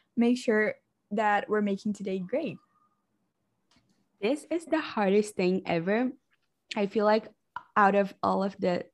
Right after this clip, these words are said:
Speaker 2: rules, this is the hardest one for sure.
Speaker 1: For sure.
Speaker 2: Um, 'cause, like, even if you have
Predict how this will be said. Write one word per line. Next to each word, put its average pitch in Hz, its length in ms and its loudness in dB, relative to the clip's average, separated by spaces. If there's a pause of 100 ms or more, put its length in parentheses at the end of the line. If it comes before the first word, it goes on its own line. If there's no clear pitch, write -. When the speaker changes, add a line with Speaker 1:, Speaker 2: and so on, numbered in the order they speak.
(120)
Speaker 2:
rules, 190 540 2
this 180 220 -4
is 196 120 -4
the 220 120 -4
hardest 196 480 -4
one 208 200 0
for 202 160 -8
sure. 254 420 0 (120)
Speaker 1:
For 202 140 -10
sure. 190 280 -10
Speaker 2:
Um, 202 360 4 (320)
'cause, 247 160 2
like, 247 240 6 (120)
even 262 320 6
if 311 160 4
you 285 100 2
have 240 320 -2